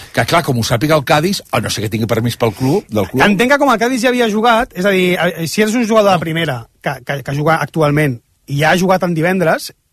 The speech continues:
Speaker 1: Home,
Speaker 2: et, et
Speaker 1: entres
Speaker 2: pots,
Speaker 1: en un negoci, querido.
Speaker 2: et pots lesionar, et pots lesionar.
Speaker 1: Home, i entres en un altre negoci.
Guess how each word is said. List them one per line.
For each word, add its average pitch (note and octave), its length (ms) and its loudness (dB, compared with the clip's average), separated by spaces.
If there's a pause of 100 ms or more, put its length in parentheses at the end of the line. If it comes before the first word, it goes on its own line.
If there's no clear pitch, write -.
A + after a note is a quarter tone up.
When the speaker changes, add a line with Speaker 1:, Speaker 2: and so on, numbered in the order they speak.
(440)
Speaker 1:
Home, D3+ 160 -4
Speaker 2:
et, D3 140 -2
et D#3+ 40 -4
Speaker 1:
entres D3+ 220 -4
Speaker 2:
pots, - 100 4
Speaker 1:
en G3 60 0
un G#3+ 60 0
negoci, D#3 340 -2
querido. B2 240 -4
Speaker 2:
et F#3+ 60 0
pots G3+ 120 2
lesionar, G3+ 400 0
et B2 60 -12
pots E3+ 140 -2
lesionar. E3 320 -2 (120)
Speaker 1:
Home, E3+ 200 -2
i B2+ 100 -4
entres A2+ 160 -6
en E3 100 0
un F#3+ 60 0
altre E3 180 0
negoci. A#2+ 460 -4